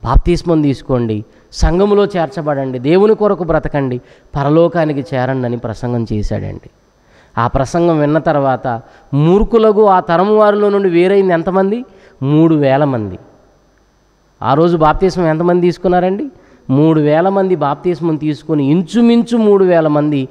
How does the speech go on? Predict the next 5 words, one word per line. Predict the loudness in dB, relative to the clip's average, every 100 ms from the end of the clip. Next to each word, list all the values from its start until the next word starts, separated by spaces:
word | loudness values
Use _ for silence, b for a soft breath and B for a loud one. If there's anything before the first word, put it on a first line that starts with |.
| B B B -2
ఆ | 0
రోజు | 2 0 -2
సంఘములో | -4 -4 -2 0 0 -2
చేర్చబడినట్లుగా | -4 -6 -6 -6 -4 -4 -6 -6 -6 -6 -8 b b b _
మనం | -4 -2